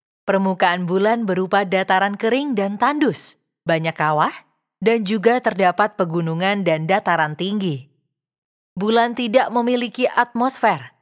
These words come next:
sehingga sering terjadi perubahan suhu yang sangat drastis. Selain itu, bunyi tidak dapat merambat, tidak ada siklus air, tidak ditemukan makhluk hidup,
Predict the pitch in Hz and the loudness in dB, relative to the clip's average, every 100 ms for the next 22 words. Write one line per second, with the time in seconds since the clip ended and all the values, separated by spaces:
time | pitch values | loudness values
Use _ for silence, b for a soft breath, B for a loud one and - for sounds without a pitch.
0 | _ _ - 196 185 175 139 165 285 - | _ _ -6 -4 -2 -2 0 0 -2 -6
1 | - 185 208 214 175 165 160 226 220 175 | -2 -2 0 0 0 0 0 -2 -2 0
2 | 160 156 151 175 160 220 302 170 151 156 | 0 0 -2 -4 -4 0 0 -2 -2 -2
3 | 156 147 208 190 - 143 - - _ _ | -2 0 0 0 -2 -6 -8 -20 _ _
4 | _ _ _ _ _ _ _ - 277 285 | _ _ _ _ _ _ _ 0 2 2
5 | 262 277 311 339 370 _ _ _ _ _ | 0 -2 0 0 -2 _ _ _ _ _
6 | 202 269 277 302 277 226 214 214 220 247 | -2 0 0 0 0 2 2 2 0 0
7 | 247 226 262 254 208 - _ _ _ _ | 0 2 2 4 0 -2 _ _ _ _
8 | 196 190 202 180 175 175 180 175 170 - | -4 0 2 2 -2 -4 -6 -4 -2 0
9 | 180 311 - _ _ _ _ 302 294 302 | 2 0 -4 _ _ _ _ -2 2 2
10 | 247 226 226 220 220 220 214 277 294 302 | 2 0 -2 -2 0 0 0 -2 0 -2
11 | 233 214 311 | -2 0 0